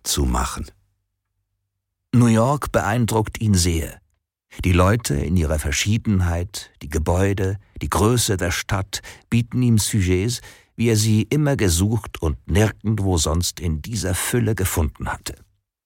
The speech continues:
Speaker 2: In diesen zwei Monaten hält er sich daher vor allem in den Straßen auf, wo er unablässig beobachtet und zeichnet.
Speaker 1: Rückkehr aus New York. Ich drehe den Schlüssel zur Eingangstüre.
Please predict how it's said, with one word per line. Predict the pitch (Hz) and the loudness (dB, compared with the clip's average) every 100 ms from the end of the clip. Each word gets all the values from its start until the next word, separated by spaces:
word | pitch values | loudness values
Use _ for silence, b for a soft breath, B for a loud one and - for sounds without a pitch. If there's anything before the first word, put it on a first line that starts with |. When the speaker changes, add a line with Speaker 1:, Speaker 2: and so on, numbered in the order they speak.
| _ _ _ _ _ _ _ _ _ - | _ _ _ _ _ _ _ _ _ 0
Speaker 2:
In | 113 | 4
diesen | 160 160 | 4 2
zwei | 151 151 143 | 2 4 4
Monaten | 110 104 101 98 123 107 | 4 4 2 0 0 2
hält | 104 120 | 2 2
er | 110 | 0
sich | 101 98 | -2 -2
daher | - 95 98 95 98 | 0 2 2 2 0
vor | - 104 | 0 -2
allem | 98 110 110 | 2 2 2
in | 85 | 2
den | 101 98 | 0 0
Straßen | - - 98 82 - 82 | -2 0 0 0 -2 -4
auf, | - 71 - - B B B | -4 -6 -4 -8 B B B
wo | 87 87 | 2 4
er | 78 80 | 4 2
unablässig | - 139 123 92 92 - 85 - | 0 2 2 0 -2 -2 -4 -4
beobachtet | - - 123 101 92 - 101 95 - - _ | -6 -2 -2 0 -2 -2 -4 -4 -8 -12 _
und | - 117 | -2 0
zeichnet. | - 104 - - - - - _ _ _ _ _ _ _ _ _ _ - | 0 -4 -4 -8 -8 -14 -14 _ _ _ _ _ _ _ _ _ _ -6
Speaker 1:
Rückkehr | 82 117 - 113 113 110 - | 0 0 0 0 0 0 0
aus | 92 90 - | 0 0 2
New | 95 | 2
York. | 95 82 58 50 - - _ _ _ _ _ _ _ _ _ | 4 2 -2 -8 -14 -20 _ _ _ _ _ _ _ _ _
Ich | - 82 | -8 -6
drehe | 92 107 123 | 0 2 2
den | 110 92 | 2 0
Schlüssel | - 98 98 107 | 0 -4 -2 -6
zur | - 104 - | -4 -4 -2
Eingangstüre. | 90 92 76 73 73 - - 80 76 73 76 | 0 2 0 -2 -2 -8 -8 -4 -2 -2 -4